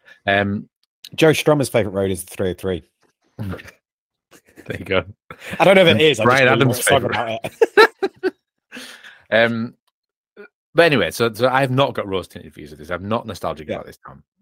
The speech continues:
Speaker 1: But going back there, um, older and wiser and more experienced,
Speaker 2: Yeah.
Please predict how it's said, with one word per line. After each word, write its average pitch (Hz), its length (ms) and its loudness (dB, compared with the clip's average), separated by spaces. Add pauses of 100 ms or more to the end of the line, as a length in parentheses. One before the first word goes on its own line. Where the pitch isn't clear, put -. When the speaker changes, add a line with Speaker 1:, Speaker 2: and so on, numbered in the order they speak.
(720)
Speaker 1:
But 104 320 -2
going 127 220 2
back 120 280 -4
there, 71 320 -18 (720)
um, 92 460 -6 (1400)
older 113 380 0
and 90 220 -8
wiser 95 560 -4 (360)
and 87 280 -20
more 87 420 -6 (180)
experienced, 80 840 -10 (200)
Speaker 2:
Yeah. - 180 -6